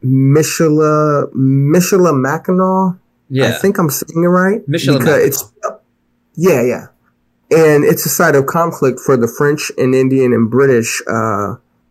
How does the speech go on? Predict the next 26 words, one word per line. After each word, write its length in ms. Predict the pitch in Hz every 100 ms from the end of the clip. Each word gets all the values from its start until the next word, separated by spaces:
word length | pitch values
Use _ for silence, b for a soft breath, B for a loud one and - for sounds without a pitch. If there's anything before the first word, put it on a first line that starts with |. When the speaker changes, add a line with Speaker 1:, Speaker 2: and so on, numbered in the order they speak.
| _
Speaker 1:
before 300 | - 117 135
the 80 | 120
founding 380 | 117 127 117 110
of 60 | 92
the 60 |
country. 460 | - 135 117 - 101 - _
And 120 | 120 135
it's 100 | 139
very 220 | 175 143
cool, 260 | - 170 143
like, 200 | 120 120
the 140 | 131
importance 580 | 120 - 156 156 160 -
of 140 | 120
the 60 | 117
fur 320 | - 143 156
trade 460 | 151 170 165 165 - _ _ _ _
Speaker 2:
Mm-hmm. 40 | 135
Speaker 1:
and 220 | 156 143 139
the, 220 | 147 139 123
uh, 200 | 110 101 101 _ _ _ _ _ _ _ _ _ _
these 580 | 131 160 202 202 - - _ -
fur 180 | 190
traders 640 | 190 - 143 127 123 120 120
and 160 | 117 117
trappers, 720 | - 180 202 180 117 113